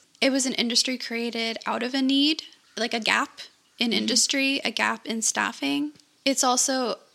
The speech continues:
Speaker 1: an industry that was built off of comfort, because so many international charities and N G Os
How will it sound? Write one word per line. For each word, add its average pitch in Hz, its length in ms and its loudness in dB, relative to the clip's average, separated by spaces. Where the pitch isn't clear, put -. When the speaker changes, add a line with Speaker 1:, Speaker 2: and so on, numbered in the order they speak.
Speaker 1:
an 254 400 -2
industry 254 400 4
that 262 120 0
was 214 120 0
built 247 240 -6
off 240 180 -2
of 233 120 -10
comfort, 254 560 -4
because 233 800 -2
so 254 320 2
many 240 540 -2
international 233 640 -2
charities 226 540 -2
and 214 120 -6
N 220 120 -6
G 220 200 -2
Os 226 280 0